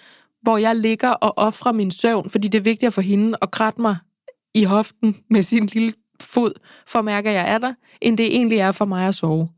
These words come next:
Og da klokken den bliver halv fem, der har jeg bare været vågen så meget, og så jeg har gået frem og tilbage med hendes søster og givet hende mad og alt sådan noget. Så bare tænker jeg, "Det var de. Jeg kalder den nu." Jeg lukker dørene ind til min nu sovende familie, og min mand, der jo ligger ved siden af,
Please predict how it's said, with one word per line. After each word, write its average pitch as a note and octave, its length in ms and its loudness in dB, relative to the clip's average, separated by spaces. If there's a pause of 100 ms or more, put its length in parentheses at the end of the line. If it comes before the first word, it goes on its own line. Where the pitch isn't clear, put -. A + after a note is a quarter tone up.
(380)
Og G#3+ 80 -2
da G#3+ 60 -4
klokken A3 220 -2
den A3 100 -2
bliver G3 140 0
halv G#3 240 -2
fem, G3+ 220 -2
der G#3+ 80 -4
har G3 100 -2
jeg G3 60 -2
bare G3+ 160 0
været G3 200 0
vågen G3 280 2
så A3+ 100 0
meget, F#3+ 380 0 (120)
og F3+ 100 -2
så - 120 -2
jeg G3 60 2
har F3+ 60 0
gået G3 220 0
frem F#3 160 -2
og E3+ 60 -2
tilbage F3+ 180 0
med F#3 80 0
hendes F3 140 0
søster G3 340 -2
og E3+ 100 -2
givet F3 140 2
hende E3 100 2
mad E3 240 0
og F#3 80 0
alt - 120 -6
sådan G3 60 -2
noget. F3 140 -2 (260)
Så G#3+ 120 -4
bare G#3 160 -2
tænker G3+ 240 -2
jeg, F3+ 60 0 (180)
"Det E3 100 2
var C#3+ 80 -10
de. - 140 -18 (520)
Jeg G3+ 80 0
kalder F3 280 -2
den D#3+ 140 -4
nu." G#3 180 4 (340)
Jeg G#3+ 100 2
lukker G#3 280 2
dørene G3 440 0
ind G3 120 0
til G3 140 0
min F#3 200 2
nu G#3 120 4
sovende G3+ 420 0
familie, A#3 480 0 (720)
og F#3+ 120 0
min F3 140 -4
mand, G#3 220 -2
der G#3+ 80 -4
jo F#3+ 40 -2
ligger F#3+ 240 -2 (1120)
ved G#3 80 2
siden C4 300 2
af, A#3+ 240 -2